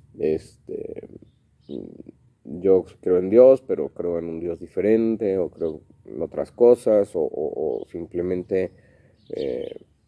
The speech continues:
yo no veo las cosas como tú las ves", y entonces ellos empiezan a desperdigar y se van al, al mundo, ¿verdad? Y tenemos que orar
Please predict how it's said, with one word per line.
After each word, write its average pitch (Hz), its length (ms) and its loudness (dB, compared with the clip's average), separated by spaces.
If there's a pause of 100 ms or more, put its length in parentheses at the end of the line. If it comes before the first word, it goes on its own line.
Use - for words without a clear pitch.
(120)
yo 95 180 0
no 98 100 2
veo 95 140 4
las 95 160 0
cosas 92 240 -6
como 85 220 -8
tú 110 120 0
las 107 180 4
ves", 143 280 4
y 127 40 -2
entonces 107 280 -6
ellos 113 260 0
empiezan 95 600 -6 (440)
a 87 400 -6
desperdigar 92 920 0 (400)
y 107 80 -6
se - 120 -2
van 98 380 0 (100)
al, 90 280 -6
al 92 200 -6
mundo, 98 600 -2 (360)
¿verdad? 98 540 2
Y 101 400 0
tenemos 95 400 -6
que - 140 -4
orar 98 480 -2